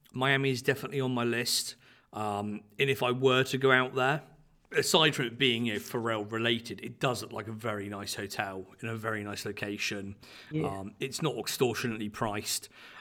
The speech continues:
Speaker 1: Um, I did look earlier, you know, if you book for, like, one night, there are good discounts. If you're, I think at the moment, if you book for, I think I looked at, like, you know, a long weekend there or something, you know,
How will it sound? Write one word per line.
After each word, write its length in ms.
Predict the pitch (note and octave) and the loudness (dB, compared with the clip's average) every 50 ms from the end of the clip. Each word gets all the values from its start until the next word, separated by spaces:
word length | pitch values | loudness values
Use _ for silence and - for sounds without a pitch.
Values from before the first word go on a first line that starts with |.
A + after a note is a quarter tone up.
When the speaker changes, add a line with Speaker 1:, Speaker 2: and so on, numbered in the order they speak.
| - | -8
Speaker 1:
Um, 300 | - G2+ G2 G2+ G#2 G#2+ - | -4 -4 -4 -4 -4 0 4
I 80 | C3 C3+ | 4 4
did 200 | B2 C3+ B2 A#2+ | 6 4 2 2
look 160 | A#2+ A2+ - | 2 2 4
earlier, 360 | A#2+ A#2 A2+ A2+ A2+ A#2 A2+ | 4 4 6 4 4 4 4
you 140 | A2+ A2 A2 | 4 4 2
know, 100 | A2 G#2+ | 2 0
if 160 | G#2 G#2 - | 0 -2 -2
you 80 | B2 A#2+ | -4 -4
book 240 | A#2+ B2+ B2 - - | -4 -4 -6 -6 -6
for, 120 | - B2 | -4 -2
like, 140 | A2 A2 G#2+ | -2 -2 -4
one 380 | G#2+ G#2+ A2 A2+ A2 A2 G#2+ | -4 -2 0 0 0 -2 -4
night, 280 | G#2+ G#2+ G#2+ G#2+ G#2+ A2 - | -4 -4 -4 -4 -4 -6 -8
there 140 | A2 G#2 G#2 | -6 -6 -6
are 40 | G#2 | -6
good 220 | G#2 - G#2+ G#2 - | -6 -8 -10 -10 -8
discounts. 680 | G#2+ F#2+ - - - B2 A2+ G#2 G2+ G#2+ - - - | -6 -4 -4 -2 -2 -2 -2 -2 -4 -8 -6 -6 -6
If 180 | A2+ - - - | -6 -6 -8 -8
you're, 340 | A2 G#2+ A2 A2 G#2+ G#2 G2+ - _ _ _ _ _ _ _ _ _ _ - | -6 -4 -4 -4 -4 -6 -8 -10 _ _ _ _ _ _ _ _ _ _ -10
I 40 | - | -6
think 140 | G#2+ A#2+ A#2+ | -4 -2 -2
at 60 | A#2+ | -2
the 60 | A#2 | 0
moment, 360 | A#2 A#2+ A#2+ A#2+ A#2 A#2+ B2 - | 2 4 4 4 4 2 0 -2
if 80 | G#2+ A#2 | -2 -2
you 80 | A#2 | -2
book 300 | A2+ A#2 A#2+ A#2 A#2 - - | -2 0 -2 -2 -2 -4 -8
for, 160 | - A#2+ A2+ | -2 0 2
I 160 | A2 G#2+ G#2 | 2 2 2
think 160 | G2+ C#3 A#2+ | 2 2 2
I 60 | A2+ | 2
looked 280 | A2 A2+ A#2 - - - | 2 0 0 -2 -4 -6
at, 60 | A#2+ | -6
like, 100 | A2 G#2+ | -4 -4
you 80 | G#2+ G#2+ | -4 -4
know, 80 | G#2 | -4
a 20 | G#2 | -4
long 300 | G#2+ A2+ A#2 A#2+ A#2 A2+ | -2 -2 -2 -2 -2 -4
weekend 440 | A2+ G#2+ G2 - - G#2+ G#2 G#2 G#2 | -6 -8 -8 -6 -6 -4 -4 -6 -6
there 240 | - - G#2+ G2+ G2 | -6 -4 -4 -4 -4
or 100 | G2 G2 | -6 -6
something, 500 | - - A2+ G#2+ G#2+ G#2 - A2 G2+ G2+ | -6 -6 -6 -6 -6 -8 -6 -8 -6 -6
you 100 | G#2 G#2 | -8 -8
know, 160 | G2+ G2 F#2+ | -8 -8 -8